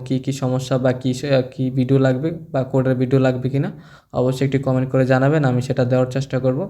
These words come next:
তো আজকের ভিডিওটা এই পর্যন্তই, দেখা হবে অন্য একটি ভিডিওতে। এ পর্যন্ত সবাই ভালো থাকেন, সুস্থ থাকেন, খোদা হাফেজ।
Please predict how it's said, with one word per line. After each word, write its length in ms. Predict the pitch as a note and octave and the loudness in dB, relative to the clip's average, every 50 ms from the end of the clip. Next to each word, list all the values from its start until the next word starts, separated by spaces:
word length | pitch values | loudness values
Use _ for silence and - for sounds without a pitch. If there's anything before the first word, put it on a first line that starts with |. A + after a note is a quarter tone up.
| - - - - - _ _ - | -10 -16 -20 -20 -20 _ _ -2
তো 60 | C3+ | 0
আজকের 280 | C3 C3 - - D3+ C#3+ | 0 0 0 -2 0 0
ভিডিওটা 360 | C#3 C3 C3 C#3 C#3 C#3 D3+ | 0 2 2 2 2 4 2
এই 80 | C3+ C3+ | 2 4
পর্যন্তই, 500 | C#3 C#3 C#3 C#3 D3 D3 D3 D3 F3 D3 | 4 2 2 2 0 -4 -2 -2 0 2
দেখা 260 | C3+ B2+ B2+ C3 C#3 | 2 2 2 2 0
হবে 180 | C3+ C3+ C3+ | 0 0 0
অন্য 180 | C3 B2+ C3 C3 | 0 0 0 -2
একটি 180 | C3+ C3+ - C3 | -2 -2 -4 -2
ভিডিওতে। 400 | B2 C3 B2+ B2+ C#3 C#3+ C#3+ D3 | -2 0 0 2 0 0 2 0
এ 60 | C#3 C3 | -2 0
পর্যন্ত 420 | C3+ C3 C3 C3 C3+ C3 C3 C#3 | 2 0 0 0 -2 -2 -2 -2
সবাই 260 | C3+ C#3 C#3 C3+ C3 | -2 0 0 2 2
ভালো 220 | C3 C3+ C3 C3 C3 | 2 4 2 2 2
থাকেন, 280 | C3 C#3+ C#3+ E3 E3+ E3 | 2 0 -2 -2 -4 -4
সুস্থ 240 | - C#3+ C3 - | -4 -4 -4 -4
থাকেন, 340 | B2+ B2 C3 B2+ C3+ C3 B2+ C3 - | -4 -4 -6 -6 -6 -8 -10 -10 -8
খোদা 260 | - D3 C#3 C#3 B2 | -6 -4 -2 0 -2
হাফেজ। 320 | A#2 A#2 - A2+ - - | -2 -2 -4 -8 -10 -10